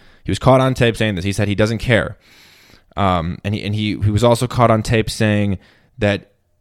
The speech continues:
he understands that some reporters might, might like Lindsey Graham, but that's, it's time to stop that, and everything has to be negative towards Lindsey Graham. It's unbelievable. This is the president of C N N, a, a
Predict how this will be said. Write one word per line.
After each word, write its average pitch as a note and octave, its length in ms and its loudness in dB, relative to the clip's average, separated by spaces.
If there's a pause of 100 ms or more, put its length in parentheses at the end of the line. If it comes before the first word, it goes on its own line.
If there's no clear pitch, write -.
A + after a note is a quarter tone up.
he A#2 200 0
understands B2+ 480 0
that A2 60 -6
some A#2 200 -2
reporters A#2 460 0
might, G#2 320 -4 (240)
might G2 320 -4
like A#2 320 0
Lindsey A2+ 260 0
Graham, G#2+ 640 0 (100)
but G2+ 340 -4 (160)
that's, - 320 -6
it's G#2 140 -8
time A#2 160 -2
to G#2 60 -4
stop A#2 320 -2
that, F#2 180 2
and F#2+ 180 -6
everything A#2 380 2
has G#2+ 120 0
to G2+ 60 -8
be G2+ 60 -2
negative G2+ 380 0
towards F#2 240 -2
Lindsey F#2 200 -4
Graham. F#2+ 280 -4 (540)
It's C3 80 -2
unbelievable. C3 560 4
This A#2+ 120 2
is C#3 80 -2
the - 60 -8
president C#3 640 0
of G2 120 -4
C - 200 -2
N A2 100 0
N, G#2 180 0
a, F#2+ 240 -2
a G#2 260 -2